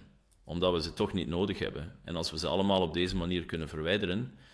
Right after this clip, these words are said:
betekent dat dat alle processen inmiddels zijn voltooid. Omdat als het proces nog actief zou zijn,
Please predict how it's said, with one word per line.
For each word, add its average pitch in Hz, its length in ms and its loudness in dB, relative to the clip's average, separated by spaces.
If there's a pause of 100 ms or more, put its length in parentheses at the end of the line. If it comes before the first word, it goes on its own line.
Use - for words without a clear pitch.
(200)
betekent 104 420 -2
dat 85 140 0
dat 80 140 -2
alle 104 200 4
processen 95 480 0
inmiddels 82 360 -2
zijn 80 180 -2
voltooid. 76 600 -6 (440)
Omdat 98 320 2
als 104 140 4
het 101 120 -2
proces 110 340 2
nog 95 140 0
actief 110 320 0
zou 98 160 2
zijn, 98 480 0